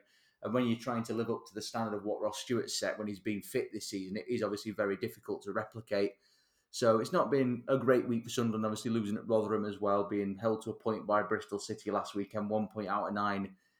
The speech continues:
you know, against, you know, not the most difficult crop of fixture, but certainly by no means the easiest as well, kind of middle of the road.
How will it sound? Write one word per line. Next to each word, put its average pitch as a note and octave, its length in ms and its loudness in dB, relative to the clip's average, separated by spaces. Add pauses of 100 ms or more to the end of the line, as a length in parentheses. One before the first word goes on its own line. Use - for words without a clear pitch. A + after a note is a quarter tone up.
(160)
you G2+ 60 -8
know, G2 140 0
against, G2 540 -4 (720)
you A2 120 -6
know, G#2 220 0 (340)
not B2 240 4
the A#2+ 80 2
most G#2+ 400 0
difficult B2 560 0
crop - 180 -4
of G2+ 120 -8
fixture, - 320 -6
but C#3 100 -8
certainly A#2 260 0
by A2 120 6
no A2 180 2
means G#2 240 0
the G2+ 100 -2
easiest G2 400 -2
as F2+ 140 -2
well, G2 220 2
kind G2+ 180 -2
of G2+ 80 0
middle G#2 160 -2
of F#2+ 80 -2
the F#2+ 80 -4
road. F#2+ 360 4